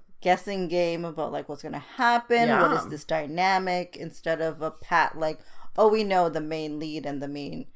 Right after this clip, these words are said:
Speaker 1: main male, female lead are gonna be together, and that's, like, the trajectory, but there's just, like, more in play other than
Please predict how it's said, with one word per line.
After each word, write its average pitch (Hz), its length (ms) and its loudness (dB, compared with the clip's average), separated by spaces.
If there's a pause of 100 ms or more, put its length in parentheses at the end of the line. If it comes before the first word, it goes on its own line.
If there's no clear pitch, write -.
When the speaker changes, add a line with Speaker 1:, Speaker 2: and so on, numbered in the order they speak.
(280)
Speaker 1:
main 156 360 -6
male, 156 280 2
female 147 480 -6
lead 139 300 -6
are 143 80 -6
gonna 143 240 -8 (160)
be - 80 -6
together, 180 580 6
and 147 440 -2
that's, - 280 -4
like, - 220 -6
the - 80 -10
trajectory, 160 840 0
but 151 240 -2 (440)
there's 175 200 0
just, 202 160 -2
like, 214 160 4
more 208 440 4
in 180 260 -2
play 165 580 2
other 156 320 0
than 143 360 -6